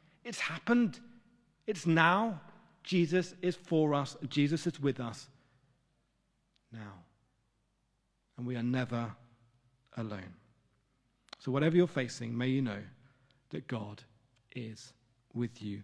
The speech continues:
and God is for you. He is the source of all our hope. He is our living Saviour.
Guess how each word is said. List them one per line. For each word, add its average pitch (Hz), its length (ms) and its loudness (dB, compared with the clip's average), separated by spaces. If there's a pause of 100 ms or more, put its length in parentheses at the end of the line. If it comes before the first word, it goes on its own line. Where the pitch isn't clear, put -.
(360)
and 123 180 -4
God 127 460 -2
is 135 140 -4
for 117 300 -6
you. 98 140 -8
He 123 180 -2
is 123 80 -4
the 123 60 -4
source 156 460 2 (340)
of 139 140 -6
all 139 240 -4
our 143 120 -2
hope. 113 340 -8 (360)
He 123 260 -2
is 117 240 -8 (420)
our 117 160 -6
living 110 540 -8 (360)
Saviour. 101 480 -12